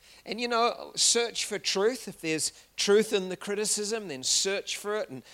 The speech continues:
make adjustments and say, "Okay, yeah, I think they might be right there." But even in that, you know, make adjustments, but don't allow yourself to come under that spirit of rejection.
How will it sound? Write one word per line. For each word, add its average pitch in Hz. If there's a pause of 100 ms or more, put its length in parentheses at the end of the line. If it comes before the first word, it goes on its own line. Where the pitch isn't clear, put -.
(140)
make 156
adjustments 196
and 135
say, 139
"Okay, 220
yeah, 214
I 226
think 214
they 214
might 208
be 208
right 208
there." 214 (320)
But 165
even 220
in 226
that, 214
you 196
know, 190
make 196
adjustments, 190
but 151
don't 196
allow 170
yourself 180
to 160
come 170
under 170
that 160
spirit 185
of 143
rejection. 156